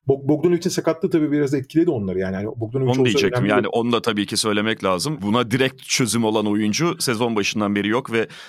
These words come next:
Speaker 2: bir süre daha olmayacak.
Speaker 1: Ama abi Bogdanovic olsa bile bu kadar şut özürlü oyuncuyu bir arada oynatmamalısın ya.
Speaker 2: Hı hı.
Speaker 1: Hani abi Marvin Bagley potanın dibinde. Jalen Duren zaten smaç dışında hiçbir şey yapmıyor. Hücum anlamında konuşuyorum. Yoksa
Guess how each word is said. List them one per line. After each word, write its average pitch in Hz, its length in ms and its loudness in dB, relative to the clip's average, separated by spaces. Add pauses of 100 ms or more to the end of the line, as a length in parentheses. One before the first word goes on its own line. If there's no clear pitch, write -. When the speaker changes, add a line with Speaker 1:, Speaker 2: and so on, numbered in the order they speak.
(140)
Speaker 2:
bir 110 120 0
süre 101 280 -2
daha 113 200 0
olmayacak. 95 600 -4
Speaker 1:
Ama 240 280 2
abi 160 200 0
Bogdanovic 202 460 0 (120)
olsa 120 460 0
bile 233 380 0
bu 147 80 -4
kadar 156 420 2 (100)
şut - 340 -6
özürlü 143 320 2
oyuncuyu 123 340 0
bir 120 100 2
arada 110 160 -2
oynatmamalısın 107 760 -4
ya. 80 260 -14 (140)
Speaker 2:
Hı 90 60 -6
hı. 87 140 -8 (120)
Speaker 1:
Hani 139 220 0 (260)
abi 196 260 2
Marvin 202 560 0
Bagley 208 280 0
potanın 196 420 2
dibinde. 143 320 0
Jalen 226 380 0
Duren 247 180 2
zaten 214 380 2
smaç 208 340 0
dışında 190 200 2
hiçbir 180 220 -4
şey - 120 0
yapmıyor. 117 260 -2
Hücum 135 160 0
anlamında 95 360 -2
konuşuyorum. 95 600 -10
Yoksa 120 320 -2